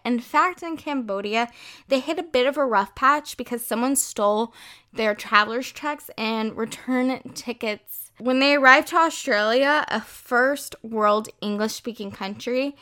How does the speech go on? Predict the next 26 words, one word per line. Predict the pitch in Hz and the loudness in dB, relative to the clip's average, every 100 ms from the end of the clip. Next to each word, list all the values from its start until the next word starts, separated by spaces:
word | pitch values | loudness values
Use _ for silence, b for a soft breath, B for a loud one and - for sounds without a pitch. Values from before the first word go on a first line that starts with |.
| B B B B _ _ | B B B B _ _
it | - 233 | 0 0
provided | - 277 240 226 208 240 262 240 - | 2 -2 4 4 6 6 4 2 -6
the | 214 | -8
couple | 220 - 208 214 214 | -8 0 0 2 2
with, | 208 - | 0 0
like, | 208 - | -6 -2
a | 202 | -2
level | 196 196 190 208 | 2 2 2 2
of | - 196 | 0 -2
comfort. | - 208 202 - 220 226 - - | -6 -8 -8 -6 -4 -4 -6 -4
In | 269 311 | -2 0
her | 403 415 | -2 4
book, | 233 220 247 | 4 4 -4
Joanne | - 240 247 269 | 2 4 4 2
stated | 269 269 247 240 233 | 0 2 4 2 4
that | 226 214 | 4 4
they | 233 | 0
next | 220 220 262 - | 0 0 -2 -8
planned | - 302 294 | -6 -4 -4
to | - | -4
go | 247 226 | -2 0
to | 226 - | -2 -2
New | 240 220 | -2 -2
Zealand | 208 214 202 220 277 269 | -6 -6 -4 -2 -2 0
after | 220 220 220 | 0 0 -2
Australia | 202 - - 196 202 240 285 | -2 -4 -6 -6 -4 -4 -6